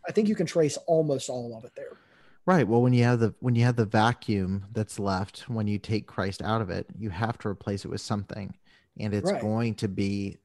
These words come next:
Speaker 2: i-, in most cases, it's gonna be the pastor, the leadership.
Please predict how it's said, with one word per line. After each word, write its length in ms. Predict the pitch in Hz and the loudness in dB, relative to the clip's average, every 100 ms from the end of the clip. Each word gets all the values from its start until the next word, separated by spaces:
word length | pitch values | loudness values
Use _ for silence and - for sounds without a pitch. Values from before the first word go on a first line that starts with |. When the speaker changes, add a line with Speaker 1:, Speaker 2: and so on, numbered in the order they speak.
| - | -12
Speaker 2:
i-, 20 | |
in 320 | 107 87 113 104 | -8 -6 -4 -2
most 360 | 107 113 - | 0 0 -4
cases, 500 | - 147 135 107 110 | 0 0 0 -2 -2
it's 140 | 107 - | -6 -4
gonna 160 | 110 | -4
be 120 | 98 101 | -2 -4
the 100 | 101 | -4
pastor, 600 | 98 95 107 - 104 113 | -4 -6 -6 -4 -2 -2
the 100 | 101 | -2
leadership. 640 | 104 104 107 - 107 120 | -4 -4 -4 0 0 0